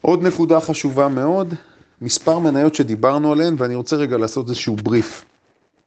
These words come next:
דיברנו על כך שמרנה, אנחנו רואים לה עתיד שלילי, ובאמת, תשימו לב,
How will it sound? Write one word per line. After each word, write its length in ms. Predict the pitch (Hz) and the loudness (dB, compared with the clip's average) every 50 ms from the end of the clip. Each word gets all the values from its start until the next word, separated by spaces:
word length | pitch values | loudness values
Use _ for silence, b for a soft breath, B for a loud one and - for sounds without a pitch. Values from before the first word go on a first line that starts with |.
| _ _ _ _ _ _ _ _ - - B B B B B B B B B B B | _ _ _ _ _ _ _ _ -20 -20 B B B B B B B B B B B
דיברנו 360 | B 131 135 160 175 196 196 | B 4 6 4 4 4 4
על 100 | 190 180 170 | 2 2 4
כך 200 | - 175 165 156 | 2 2 0 0
שמרנה, 540 | - 165 156 147 151 151 156 160 151 151 143 | 0 0 2 2 2 2 4 4 2 2 0
אנחנו 280 | 135 139 135 - 135 123 | 0 -2 -4 -6 -4 -4
רואים 280 | 120 131 139 135 135 | -2 -2 0 0 0
לה 140 | 135 123 113 | 0 -2 -2
עתיד 380 | 110 113 - 147 135 117 104 98 - _ b b b b b b _ _ _ _ _ | -2 0 0 0 0 0 -2 -10 -18 _ b b b b b b _ _ _ _ _
שלילי, 640 | - - - - 135 123 123 120 127 143 160 165 - - _ _ _ _ _ _ _ _ _ _ _ - 101 | -14 -10 -4 0 2 2 4 6 6 4 4 4 0 -8 _ _ _ _ _ _ _ _ _ _ _ -6 -2
ובאמת, 600 | 104 110 110 113 113 127 147 156 165 160 160 123 | -2 0 2 2 2 4 4 4 2 2 0 -4
תשימו 400 | - - - 151 147 143 135 127 | -2 0 2 2 2 2 2 4
לב, 300 | 139 143 143 123 117 | 4 4 4 2 -2